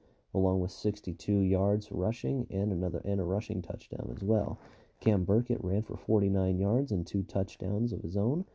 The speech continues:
Uh, Drew Trotter out of Cody, uh, six receptions, eighty for eighty-four yards, uh, and defensively, three sacks and three turnovers, three forced turnovers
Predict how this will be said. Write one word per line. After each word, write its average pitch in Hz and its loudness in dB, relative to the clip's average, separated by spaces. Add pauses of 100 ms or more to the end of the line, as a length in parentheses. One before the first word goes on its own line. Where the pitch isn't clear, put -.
(520)
Uh, 82 0
Drew 107 4
Trotter 117 0
out 98 0
of 80 -4
Cody, 160 0 (140)
uh, 87 -2
six - -4
receptions, 117 -2
eighty 110 0 (180)
for 104 2
eighty-four 98 0
yards, 113 2 (580)
uh, 90 0 (200)
and 98 0
defensively, 123 -2 (300)
three 127 6
sacks 127 -2
and 92 2
three 123 4
turnovers, 95 0 (520)
three 113 2
forced 120 2
turnovers 60 -8